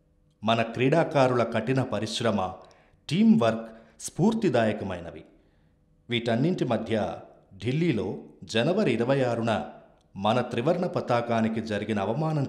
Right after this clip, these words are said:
చూసి దేశం ఎంతో బాధపడింది। రాబోయే కాలాన్ని మనం కొత్త ఆశలతో, నూతనత్వంతో నింపాలి। మనం క్రితం సంవత్సరం అసాధారణమైన సంయమనాన్ని,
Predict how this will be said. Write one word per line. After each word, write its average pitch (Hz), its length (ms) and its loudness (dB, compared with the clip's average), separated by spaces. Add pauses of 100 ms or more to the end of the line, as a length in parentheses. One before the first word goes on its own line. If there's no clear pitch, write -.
చూసి 104 440 -8 (360)
దేశం 110 560 -2
ఎంతో 107 400 -2
బాధపడింది। 104 720 -2 (920)
రాబోయే 127 520 4 (140)
కాలాన్ని 120 580 0 (380)
మనం 120 280 0 (120)
కొత్త - 320 -2
ఆశలతో, 120 840 -2 (200)
నూతనత్వంతో 110 840 -2
నింపాలి। 92 540 -6 (1080)
మనం 175 480 2
క్రితం 175 320 0
సంవత్సరం 170 800 -2 (240)
అసాధారణమైన 160 920 2
సంయమనాన్ని, 110 920 0